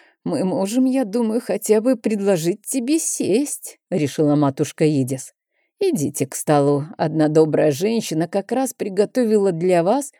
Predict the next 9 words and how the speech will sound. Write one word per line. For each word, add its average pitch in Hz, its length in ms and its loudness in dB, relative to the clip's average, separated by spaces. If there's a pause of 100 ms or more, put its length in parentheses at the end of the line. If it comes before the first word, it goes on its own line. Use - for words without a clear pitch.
(280)
печёный 262 560 4
бараний 196 600 2
бок. 160 460 0 (600)
Гудфина 175 680 0
из 170 420 -4
Эйфьорда 185 1000 0
очень 226 420 0
удивилась 165 600 2
бы, 135 220 -4